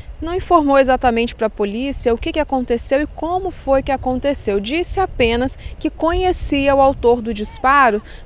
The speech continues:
de vista, não tinha nenhum tipo de intimidade com o rapaz, mas o conhecia de vista.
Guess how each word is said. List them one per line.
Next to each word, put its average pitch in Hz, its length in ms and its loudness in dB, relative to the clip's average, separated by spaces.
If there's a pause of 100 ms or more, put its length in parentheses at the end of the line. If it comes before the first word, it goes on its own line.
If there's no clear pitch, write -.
de 370 160 4
vista, 277 480 2
não 220 140 -2
tinha 277 240 -2
nenhum 285 240 -2
tipo 285 300 -6
de 247 160 -2
intimidade 226 680 2
com 220 140 -4
o - 20 -2
rapaz, 262 520 0 (200)
mas 320 140 -2
o 302 60 -4
conhecia 294 420 0
de 269 120 0
vista. 196 500 -2